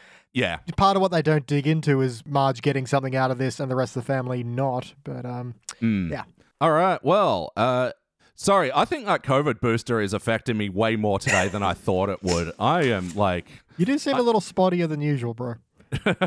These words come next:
Speaker 1: Anyway, so wackiness. Was this a particularly wacky episode of The Simpsons?
Speaker 2: I wrote down some whack.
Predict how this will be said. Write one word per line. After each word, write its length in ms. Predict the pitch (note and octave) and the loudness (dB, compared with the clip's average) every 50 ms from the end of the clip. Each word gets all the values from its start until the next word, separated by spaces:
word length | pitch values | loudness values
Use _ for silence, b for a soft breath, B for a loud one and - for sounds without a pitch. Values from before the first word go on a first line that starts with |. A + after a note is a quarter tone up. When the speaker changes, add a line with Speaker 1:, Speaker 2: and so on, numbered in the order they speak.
| - - D3+ - B B B B B B - | -4 -4 -8 -10 B B B B B B 0
Speaker 1:
Anyway, 360 | A3 A3 F#3 C#3 - - - - _ B B B B B B - | 2 2 4 4 2 2 0 -4 _ B B B B B B -2
so 140 | - A3 F#3+ | 0 0 2
wackiness. 560 | E3+ F#3+ G#3+ C#4+ - - G3+ C#3+ G2 - - | 2 2 0 0 -2 -2 -4 -4 -4 -4 -4
Was 120 | D3 D3 - | -4 -4 -2
this 140 | A3 G#3+ | -2 -2
a 60 | B3 G#3+ | -2 -4
particularly 420 | G3 - A#3 - C4+ C4 C4+ C4 | -4 -4 -6 -4 -4 -4 -4 -2
wacky 400 | A#3+ B3+ C4 C4+ C#4+ - D4+ C4 | 0 0 0 0 0 -2 -2 -2
episode 400 | A3 F3 - D3 - D3+ C3 A#2+ | 0 0 -2 -2 0 0 0 0
of 40 | A2+ | 0
The 100 | G#2 G#2+ | -2 -4
Simpsons? 680 | - A2+ G2 F2 - - D#2 C#2+ C2+ - - - - _ _ _ _ _ _ - | -2 -4 -4 -6 -6 -10 -10 -10 -12 -14 -16 -18 -18 _ _ _ _ _ _ 0
Speaker 2:
I 60 | A#3+ | 2
wrote 160 | A3+ F#3 - | 2 2 4
down 200 | D#3+ D3+ C#3+ C3+ | 2 2 2 0
some 180 | - - C#3 C3 | -2 -6 -4 0
whack. 260 | B2 C#3 D#3 F3 | 2 2 2 0